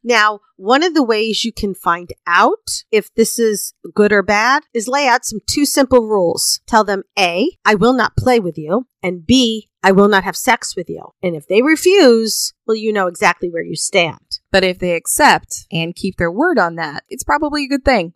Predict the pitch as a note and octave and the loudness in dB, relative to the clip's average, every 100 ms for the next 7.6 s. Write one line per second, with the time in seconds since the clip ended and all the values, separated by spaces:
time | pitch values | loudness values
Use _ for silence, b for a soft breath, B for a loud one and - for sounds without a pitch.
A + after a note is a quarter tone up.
0 | _ F3+ F#3+ G#3 A#3 A#3 A#3 A3+ G#3+ - | _ -14 -2 0 2 2 2 2 0 0
1 | A3+ G#3+ G#3+ G#3+ G#3 F#3+ F3 _ G3 G3+ | 2 2 2 2 2 0 -10 _ 0 2
2 | - F#3 F#3+ E3 E3+ G2 F#3+ G3 - E3+ | 0 -2 -2 0 0 -2 -8 -6 -2 2
3 | G3 A3 A#3 _ F3 C4 B3+ - C#3+ F3+ | 2 0 -6 _ 0 0 0 -6 -8 -6
4 | F#3+ F#3+ F3+ F#3 - E3+ F#3 G3 F#3 G3 | -4 -4 -6 -8 2 2 2 -6 -6 -4
5 | - F#3 F3 - - - F3 F3+ F#3 F#3 | -2 0 0 -2 -10 0 0 0 -2 -4
6 | F3 F3+ G3+ G3 G3 F3 F3+ F3 - F#3+ | -4 -6 -4 -4 0 0 0 -4 -4 -4
7 | F#3+ A3 - G3+ - | -2 -2 -2 -2 -2